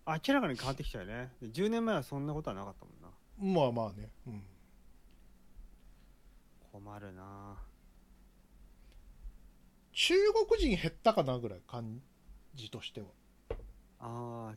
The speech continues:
Speaker 1: 中国人？
Speaker 2: うん。
Speaker 1: まあ、減ってきたか。
Speaker 2: 昔はもうなんか中国人だらけって感じだったけど、
Speaker 1: うん。
Speaker 2: 今は割と、あれかな、なんか、白人というか、なんか、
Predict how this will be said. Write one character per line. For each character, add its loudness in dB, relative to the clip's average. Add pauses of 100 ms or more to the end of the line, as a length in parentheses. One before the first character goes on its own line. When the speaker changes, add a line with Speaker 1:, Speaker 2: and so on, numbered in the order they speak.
Speaker 1:
中 -6
国 0
人？ -4 (220)
Speaker 2:
う 2
ん。 6
Speaker 1:
ま 0
あ、 -6
減 -8
っ -18
て -12
き -14
た -8
か。 -10 (1900)
Speaker 2:
昔 6
は 10
も 6
う 8
な 4
ん -6
か 2
中 4
国 4
人 4
だ 10
ら 8
け 2
っ 0
て -12
感 -6
じ -6
だ -4
っ -8
た -4
け -6
ど、 -4 (680)
Speaker 1:
う -8
ん。 -6
Speaker 2:
今 12
は 10
割 10
と、 4 (400)
あ 6
れ 4
か 4
な、 2
な -4
ん -8
か、 -10 (220)
白 0
人 0
と -6
い 0
う -4
か、 -10 (420)
な -14
ん -14
か、 -18